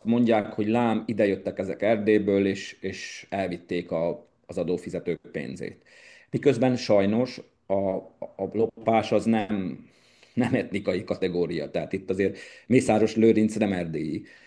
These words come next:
meg, ö, nem tudom, én tudnék most száz nevet felsorolni. Tehát, hogy itt a, itt egyszerűen egy olyan, ö, mafiaszerűen szerveződő hálózat alakult ki Magyarországon, amelynek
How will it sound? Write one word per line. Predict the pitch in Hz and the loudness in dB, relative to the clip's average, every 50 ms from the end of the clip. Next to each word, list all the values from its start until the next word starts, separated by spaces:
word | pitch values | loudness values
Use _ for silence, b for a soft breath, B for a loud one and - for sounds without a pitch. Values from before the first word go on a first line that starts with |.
| B B | B B
meg, | - - 92 95 92 92 90 101 | -10 -6 -4 -4 -2 -2 -2 0
ö, | 98 95 92 | 0 0 0
nem | 95 95 90 87 | -2 -2 -4 -4
tudom, | - 87 87 82 95 | -4 -2 -2 -2 -2
én | 95 92 | -2 -2
tudnék | - 110 104 87 98 95 - | -2 -2 -2 0 -2 -2 -2
most | 98 101 92 - | -2 -4 -4 -2
száz | - 104 98 95 - | 0 0 0 0 -2
nevet | - 98 90 92 90 - | -4 -4 -4 -4 -4 -2
felsorolni. | - 101 101 95 - - 95 92 85 90 92 110 113 | -2 0 0 0 0 -2 -2 0 0 0 0 -2 0
Tehát, | 110 113 110 | 0 0 0
hogy | - 120 117 | 0 0 0
itt | 123 - - | 0 0 4
a, | 123 120 117 117 B B B B B B B _ _ _ | 4 4 4 2 B B B B B B B _ _ _
itt | - 113 - - | -10 -10 -4 0
egyszerűen | - 156 151 - 147 123 123 120 117 120 | 0 0 2 2 2 2 4 4 2 2
egy | 117 113 120 | 2 2 4
olyan, | 123 131 120 110 107 104 104 | 4 4 2 2 0 -2 -4
ö, | 104 101 101 98 B B B B B | -4 -6 -8 -10 B B B B B
mafiaszerűen | - 120 135 135 135 - 127 117 104 - - 113 107 107 107 104 101 104 | 2 4 4 4 4 4 4 4 4 4 2 4 4 6 4 4 2 0
szerveződő | 101 - - 110 107 104 107 104 104 104 98 95 101 98 98 | -2 0 0 0 2 2 0 0 0 0 -2 0 0 -2 -2
hálózat | 98 104 98 104 104 95 95 95 92 90 95 87 85 - | -2 -2 0 0 0 0 0 0 -2 -2 -4 -4 -2 0
alakult | 92 90 87 - - 90 78 - | -2 -2 -2 -4 -6 -6 -8 -8
ki | - - | -8 -8
Magyarországon, | 90 90 101 131 139 135 143 147 147 - 143 139 131 139 147 143 - - - - | -6 -2 0 2 2 4 2 2 2 2 2 2 2 2 2 0 -2 -8 -6 0
amelynek | 120 127 117 117 113 110 110 110 110 107 107 - | 2 4 4 4 4 2 2 0 0 -2 -6 -10